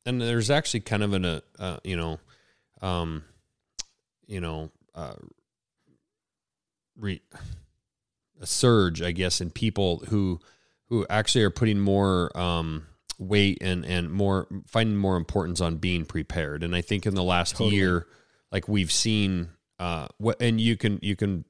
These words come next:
Speaker 1: be prepared in a lot of different ways, whether it's just knowledge, um, yeah, maybe the kind of vehicle you have, maybe the food that you have in your home,
Speaker 2: Mm-hmm.
Speaker 1: um, your knowledge of, of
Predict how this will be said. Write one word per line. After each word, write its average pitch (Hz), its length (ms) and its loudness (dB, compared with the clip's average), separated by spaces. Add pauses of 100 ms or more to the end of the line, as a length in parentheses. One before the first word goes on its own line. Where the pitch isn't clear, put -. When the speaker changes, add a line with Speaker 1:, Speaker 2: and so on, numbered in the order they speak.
(240)
Speaker 1:
be 117 120 2
prepared 92 420 0
in 87 40 -2
a 87 40 0
lot 85 200 4
of 82 60 2
different - 300 -6
ways, 82 300 -2
whether 85 320 -2
it's - 280 -4 (580)
just 101 300 0
knowledge, 87 880 2
um, 78 460 -4 (200)
yeah, 78 260 -12 (180)
maybe 87 260 -6
the 80 100 -8
kind 82 200 -4
of 76 80 -6
vehicle 101 400 2
you 95 200 2
have, 87 380 2
maybe 85 220 -2
the 80 100 -4
food 104 340 2
that 92 200 -4
you 95 100 0
have 85 240 0
in 80 100 -4
your 80 120 -6
home, 101 500 2 (200)
Speaker 2:
Mm-hmm. 117 360 -14
Speaker 1:
um, 85 380 0 (160)
your 92 340 -2
knowledge 85 500 0
of, 78 320 -4
of 76 340 -4